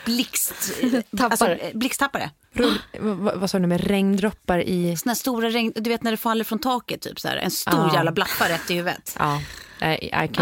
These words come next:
Speaker 2: Ja.
Speaker 3: relate.
Speaker 2: Ja.
Speaker 1: Och de här, eh, bilar och motorcyklar
Speaker 2: Ja,
Speaker 1: utan,
Speaker 2: fruktansvärt.
Speaker 1: utan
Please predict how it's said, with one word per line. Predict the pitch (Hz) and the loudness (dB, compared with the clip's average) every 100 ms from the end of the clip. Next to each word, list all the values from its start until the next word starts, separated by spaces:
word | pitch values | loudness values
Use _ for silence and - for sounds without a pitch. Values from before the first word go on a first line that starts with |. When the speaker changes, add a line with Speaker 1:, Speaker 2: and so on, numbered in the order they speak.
| 202 | 6
Speaker 2:
Ja. | 196 | 6
Speaker 3:
relate. | 123 - - | 4 -2 0
Speaker 2:
Ja. | 214 185 | 2 2
Speaker 1:
Och | 170 | 2
de | 214 | 2
här, | 190 185 - | 4 2 0
eh, | 214 - - 220 | -4 -6 -10 -12
bilar | - 202 240 208 202 | -10 -2 0 0 0
och | 196 | 0
motorcyklar | 208 185 180 208 - 180 | -4 -4 -4 -4 -2 2
Speaker 2:
Ja, | |
Speaker 1:
utan, | 196 175 | 2 4
Speaker 2:
fruktansvärt. | 196 165 160 - 135 | 2 4 2 2 -2
Speaker 1:
utan | - | -2